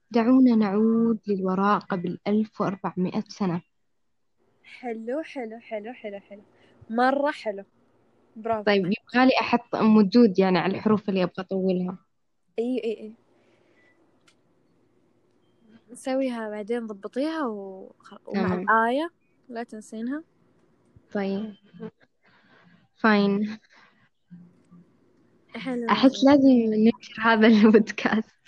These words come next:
Speaker 2: كيف؟
Speaker 1: لازم ننشر هذا البودكاست تحت عنوان "كيف تصنع بودكاست".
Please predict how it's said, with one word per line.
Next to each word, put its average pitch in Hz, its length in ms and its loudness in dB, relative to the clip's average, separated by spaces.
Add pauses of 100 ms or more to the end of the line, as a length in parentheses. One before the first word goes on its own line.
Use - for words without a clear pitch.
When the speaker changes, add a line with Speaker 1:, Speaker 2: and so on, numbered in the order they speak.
(960)
Speaker 2:
كيف؟ 254 320 -4 (1200)
Speaker 1:
لازم 226 240 6
ننشر 226 380 6
هذا 208 260 -2
البودكاست 196 720 -6
تحت - 240 -12
عنوان 220 300 2
"كيف 220 260 -2
تصنع 214 400 0
بودكاست". 190 520 -6